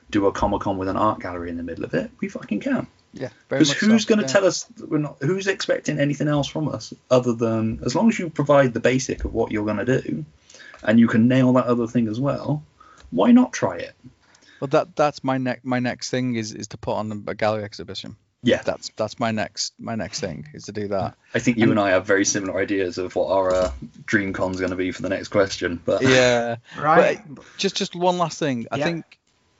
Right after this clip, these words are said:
Speaker 2: from, from leading to, you know, the con, the con for me has opened doors for me to go into schools
Speaker 1: Yeah.
Speaker 2: and teach comics.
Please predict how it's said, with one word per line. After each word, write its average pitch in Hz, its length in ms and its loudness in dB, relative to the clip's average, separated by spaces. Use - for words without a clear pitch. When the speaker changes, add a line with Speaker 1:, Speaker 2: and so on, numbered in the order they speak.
Speaker 2:
from, 147 580 -2
from 143 240 -2
leading 131 400 0
to, 127 300 -2
you 131 80 -2
know, 110 220 0
the 139 100 -8
con, 170 320 0
the - 100 -12
con 190 220 -2
for 180 140 -4
me 104 360 -4
has 117 120 0
opened 117 380 -2
doors 104 280 -2
for - 140 -12
me 107 100 -6
to 110 100 -18
go 110 160 -4
into 110 160 -8
schools 90 540 -10
Speaker 1:
Yeah. 110 140 -2
Speaker 2:
and 107 260 -4
teach 113 300 -6
comics. - 500 -10